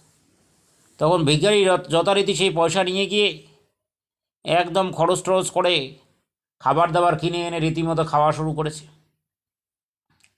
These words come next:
তার কিছুক্ষণ পরে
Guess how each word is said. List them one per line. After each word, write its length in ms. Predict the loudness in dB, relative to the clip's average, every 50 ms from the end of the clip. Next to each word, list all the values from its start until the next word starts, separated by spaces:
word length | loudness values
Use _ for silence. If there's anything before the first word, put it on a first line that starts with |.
| _ _ _ _ _ _ _ _ _ _ _ _ _ _ _ _ _ _ _ _ _ _ _ _ _ _
তার 240 | 2 2 4 2 2
কিছুক্ষণ 560 | 0 -2 -2 -2 -4 -4 0 0 0 0 0
পরে 460 | 0 0 0 2 2 2 0 0 -4